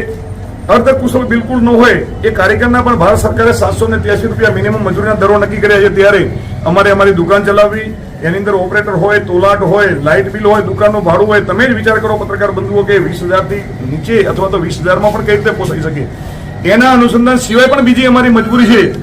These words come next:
જે આજે હું મીડિયાના મિત્રો સમક્ષ ખુલ્લી મૂકું છું, કે સરકાર શ્રી જે જાહેરાત કરે છે, ટી વી ની અંદર આપે, છાપાની અંદર આવે કે આ મહિને અમે તમને આટલું આટલું આપીશું. હવે એ જે આપવાનું થાય છે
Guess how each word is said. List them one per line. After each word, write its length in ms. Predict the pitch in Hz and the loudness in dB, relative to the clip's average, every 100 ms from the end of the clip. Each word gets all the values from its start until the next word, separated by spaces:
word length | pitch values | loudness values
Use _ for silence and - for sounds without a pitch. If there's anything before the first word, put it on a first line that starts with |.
| - - | -10 -4
જે 120 | 151 | 2
આજે 180 | 208 226 | 2 4
હું 140 | 226 233 | 4 4
મીડિયાના 360 | 214 233 240 214 | 2 0 0 0
મિત્રો 200 | 208 226 | 0 0
સમક્ષ 260 | 214 226 - | 0 -2 -2
ખુલ્લી 180 | 196 233 | 0 2
મૂકું 280 | 220 226 214 | 2 2 2
છું, 200 | 196 131 - - - | 0 -2 -8 -14 -6
કે 100 | 208 | -2
સરકાર 420 | - 196 - 254 | 0 -2 0 2
શ્રી 200 | 254 262 | 2 2
જે 100 | 247 240 | 2 2
જાહેરાત 380 | 196 214 277 - | 2 4 2 2
કરે 140 | 254 247 233 | 2 4 4
છે, 100 | 196 - - - - | 2 0 -6 -8 -6
ટી 160 | 240 240 | -2 0
વી 100 | 254 | 2
ની 120 | 247 | 2
અંદર 160 | 240 233 | 2 0
આપે, 200 | 233 233 | 2 0
છાપાની 380 | 226 214 233 240 | 2 0 0 0
અંદર 140 | 233 226 | 0 2
આવે 220 | 226 202 - - - | 2 2 -2 -10 -8
કે 80 | 208 | 0
આ 140 | 208 233 | 2 2
મહિને 240 | 233 240 | 2 2
અમે 160 | 233 233 | 0 0
તમને 260 | 226 226 220 | -2 0 0
આટલું 480 | 220 202 196 240 226 | 2 0 -2 2 0
આટલું 260 | 214 226 | 2 2
આપીશું. 400 | 220 226 175 185 123 - - - | 2 0 -2 -2 -4 -10 -14 0
હવે 180 | 185 220 226 | 4 4 4
એ 140 | 269 | 4
જે 120 | 233 262 | 4 2
આપવાનું 420 | 240 240 262 269 | 0 0 -2 2
થાય 180 | 240 262 | 2 2
છે 80 | 269 | 2